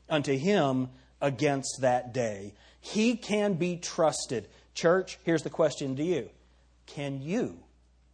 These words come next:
be trusted? Can your Savior, who is your husband, we're the bride of Christ, can he trust you? And the interesting thing about the church is the church is an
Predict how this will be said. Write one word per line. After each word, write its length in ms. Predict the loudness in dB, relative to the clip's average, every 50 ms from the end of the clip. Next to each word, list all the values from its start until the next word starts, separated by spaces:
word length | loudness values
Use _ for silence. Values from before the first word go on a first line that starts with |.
| _ _
be 100 | -12 -12
trusted? 560 | -10 0 0 0 0 0 -8 -16 -18 -20 -20 _ _ _ _ _ _ _ _ _ _ _ _ _ _ -6
Can 220 | -4 -2 -2 -2
your 220 | -2 -2 -2 -2
Savior, 600 | -4 -4 0 0 0 0 0 -2 -4 -4 -6 -6 -6 -14 _ _ _ _
who 180 | -6 -6 -4 -4
is 240 | -6 -6 -8 -6
your 320 | -6 -4 -4 -4 -6 -6 -10 -18 _ _ _ _ _
husband, 640 | -4 0 0 0 0 -2 -4 -6 -4 -4 -6 -8 -12 -16 _ _ _ _ _ _ _
we're 140 | _ -6 -6
the 80 | -6 -4
bride 300 | -2 0 2 2 2 0
of 100 | -2 -2
Christ, 560 | 2 4 4 4 4 0 -4 -6 -12 -14 -16 _ _ _ _ _ _ _ _ _
can 220 | -8 -6 -6 -6
he 160 | -6 -8 -10
trust 760 | -10 -8 -4 0 0 0 0 -2 -6 -12 -16 -18 -20 -20 _ _ _ _ _ -18
you? 360 | -8 -6 -4 -4 -6 -8 -12 -18 -20 -20 -20 -20 -6 0
And 160 | 2 2 4
the 160 | 4 2 4
interesting 480 | 4 4 4 4 2 0 0 2 0 2
thing 200 | 4 4 4 6
about 240 | 8 8 6 6 6
the 80 | 0
church 340 | 0 2 4 4 4 2 4 2
is 140 | 2 4
the 100 | 4 0
church 400 | -2 2 4 4 4 4 2 0
is 220 | 4 4 4 4 4
an 240 | 0 -2 -2 0